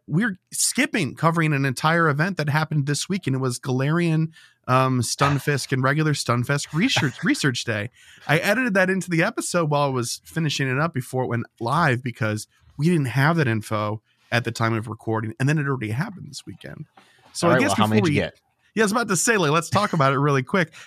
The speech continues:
Speaker 1: I got, like, eight shinies, and only one of them was Galarian, but I had
Speaker 2: <laughs>
Speaker 1: several other ones. So I played for about ninety minutes, so it was a really good return on time investment for me. What about yourself?
Speaker 2: Uh,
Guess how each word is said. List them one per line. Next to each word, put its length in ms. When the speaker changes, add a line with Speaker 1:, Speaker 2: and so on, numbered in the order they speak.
Speaker 1:
I 80
got, 140
like, 180
eight 200
shinies, 520
and 160
only 160
one 180
of 60
them 100
was 140
Galarian, 500
but 120
I 40
had 420
Speaker 2:
<laughs> 120
Speaker 1:
several 480
other 220
ones. 220
So 60
I 40
played 260
for 140
about 200
ninety 680
minutes, 400
so 100
it 40
was 120
a 60
really 380
good 220
return 540
on 180
time 300
investment 500
for 120
me. 280
What 120
about 140
yourself? 460
Speaker 2:
Uh, 380